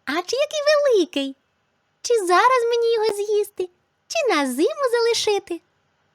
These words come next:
Доки білка жолудем милувалася, підкралась до неї куниця, лісова хижачка. Кинулась білка тікати,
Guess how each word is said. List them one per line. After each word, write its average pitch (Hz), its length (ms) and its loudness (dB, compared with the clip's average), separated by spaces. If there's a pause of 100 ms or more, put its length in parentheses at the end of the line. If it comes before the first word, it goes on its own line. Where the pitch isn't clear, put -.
(640)
Доки 277 420 -2
білка 214 400 -4
жолудем 180 500 -4
милувалася, 165 920 -4 (420)
підкралась 349 680 0
до 285 140 -2
неї 320 400 -2 (280)
куниця, 226 680 -2 (500)
лісова 175 600 -4
хижачка. 214 720 -6 (1300)
Кинулась 277 500 2
білка 254 360 0
тікати, 220 640 -4